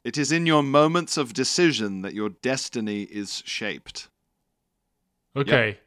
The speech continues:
Speaker 2: Yes, it
Speaker 1: Yep.
Speaker 2: is in your moments of, that's, that's pretty much correct. Any flowchart will show you that.
Speaker 1: When you decide things and then do them, that, uh, the end result is the thing that you decided.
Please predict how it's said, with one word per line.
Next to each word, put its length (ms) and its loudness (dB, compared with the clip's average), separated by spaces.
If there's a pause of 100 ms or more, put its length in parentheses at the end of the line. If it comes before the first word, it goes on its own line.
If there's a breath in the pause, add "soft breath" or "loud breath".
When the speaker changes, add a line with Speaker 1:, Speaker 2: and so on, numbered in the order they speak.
(1400)
Speaker 2:
Yes, 720 2
it 60 -8
Speaker 1:
Yep. 140 0
Speaker 2:
is 120 -2
in 120 0
your 140 0
moments 420 0
of, 220 -4
that's, 320 0 (180)
that's 240 2
pretty 280 0
much 240 2
correct. 460 -2 (920 loud breath)
Any 600 4
flowchart 680 4
will 80 0
show 180 0
you 180 2
that. 380 -4 (140)
Speaker 1:
When 180 0
you 80 4
decide 460 2
things 580 -6 (160)
and 140 -4
then 120 -2
do 220 4
them, 480 -4
that, 280 -4
uh, 420 -4
the 180 -4
end 220 -2
result 400 2
is 140 -4
the 100 -4
thing 380 -2
that 120 -4
you 220 -2
decided. 580 -4